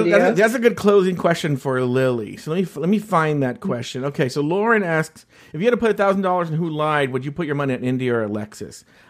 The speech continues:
Speaker 2: I think India lied. I get, I get, India
Speaker 1: Mm.
Speaker 2: seems like a liar.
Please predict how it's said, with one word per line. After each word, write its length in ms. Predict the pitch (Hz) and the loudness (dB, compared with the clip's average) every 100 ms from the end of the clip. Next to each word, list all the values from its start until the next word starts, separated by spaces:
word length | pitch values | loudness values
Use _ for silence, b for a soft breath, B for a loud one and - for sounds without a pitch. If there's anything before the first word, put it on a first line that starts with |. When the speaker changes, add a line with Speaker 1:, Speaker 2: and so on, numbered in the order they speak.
| - | 0
Speaker 2:
I 80 | 208 | 2
think 160 | 269 | 4
India 320 | 208 214 175 | 6 6 6
lied. 220 | 131 107 101 | 4 0 -2
I 60 | |
get, 280 | 120 202 202 | -2 -2 0
I 80 | 151 | -2
get, 220 | 151 233 - 160 - | -2 -6 -8 -4 2
India 220 | - - | 4 4
Speaker 1:
Mm. 40 | |
Speaker 2:
seems 140 | 247 214 | 2 2
like 80 | 175 | 0
a 40 | |
liar. 480 | 160 156 135 - | -2 -4 -6 -10